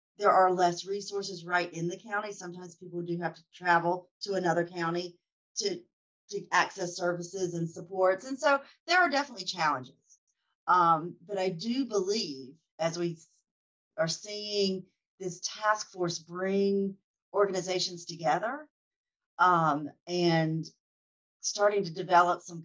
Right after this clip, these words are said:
common language in how we talk about adversity and, um, the struggles, but we also have that common language around resilience and really spreading the information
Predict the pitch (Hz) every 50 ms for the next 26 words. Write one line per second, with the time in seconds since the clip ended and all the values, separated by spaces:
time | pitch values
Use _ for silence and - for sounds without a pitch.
0 | - - - 185 185 180 170 165 160 156 156 170 180 180 190 196 202 196 196 190
1 | - - - - 170 160 156 156 170 165 165 170 175 160 160 160 156 156 156 151
2 | _ _ _ _ _ _ _ _ _ _ _ - - - _ - - 175 180 190
3 | 185 214 208 190 185 175 160 - - 165 156 - 170 170 185 180 - 196 196 185
4 | 185 185 185 185 175 175 - 160 165 165 165 160 156 160 156 156 160 160 151 -
5 | - - 147 147 147 143 143 135 147 - - - 190 190 190 196 185 185 185 190
6 | 185 180 180 170 165 _ _ _ _ _ _ _ - 165 - 208 208 185 - 180
7 | 185 175 185 - - 185 185 185 180 170 165 170 165 - - - 180 185 180 180
8 | 180 175 165 170 165 175 175 170 180 170 170 165 156 165 156 156 160 156 151 139
9 | 165 175 190 202 208 170 147 135 143 143 - _ _ _ _ _ _ _ _ _
10 | _ - 170 165 165 160 156 - - _ _ _ _ _ _ _ _ _ _ _
11 | _ _ _ _ _ _ _ _ _ _ _ _ _ _ _ _ 165 165 160 175
12 | 196 208 220 220 220 220 214 202 - - 214 208 202 202 190 180 170 - 190 196
13 | - 175 175 170 175 175 190 185 - - 196 185 175 175 170 170 170 165